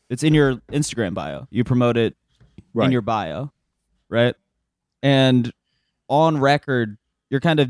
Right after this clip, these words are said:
Speaker 1: being called out by all of these journalists, you know, about how, like,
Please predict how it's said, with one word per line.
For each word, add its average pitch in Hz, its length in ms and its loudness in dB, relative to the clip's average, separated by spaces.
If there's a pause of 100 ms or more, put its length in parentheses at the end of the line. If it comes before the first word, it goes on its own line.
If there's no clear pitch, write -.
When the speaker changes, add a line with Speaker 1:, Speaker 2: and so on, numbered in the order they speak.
(400)
Speaker 1:
being 143 280 0
called 120 340 -2
out 110 320 -4 (500)
by 120 380 0
all 117 200 0
of 110 100 -10
these 113 180 -10
journalists, 107 680 -2 (340)
you 120 120 0
know, 107 320 0 (160)
about 110 400 2
how, 107 220 0
like, 104 180 -4